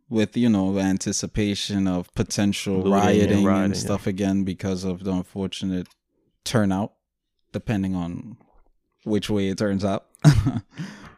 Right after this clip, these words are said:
Speaker 1: But, um,
Speaker 2: It could be on both sides, honestly.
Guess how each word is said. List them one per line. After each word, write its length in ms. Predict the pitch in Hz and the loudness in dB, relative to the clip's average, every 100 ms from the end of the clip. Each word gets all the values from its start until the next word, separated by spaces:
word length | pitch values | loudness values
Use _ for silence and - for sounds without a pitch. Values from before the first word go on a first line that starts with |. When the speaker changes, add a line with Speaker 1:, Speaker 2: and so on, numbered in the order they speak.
| _ - | _ 0
Speaker 1:
But, 260 | 110 107 | 2 4
um, 560 | 104 101 101 95 95 87 | 4 2 2 0 0 -2
Speaker 2:
It 80 | 120 | -2
could 140 | 127 | 2
be 100 | 104 | 6
on 200 | 101 90 | 8 8
both 220 | 90 120 120 | 6 4 4
sides, 400 | 104 92 90 85 | 0 0 -2 0
honestly. 520 | 104 104 - 92 | 2 2 -2 -8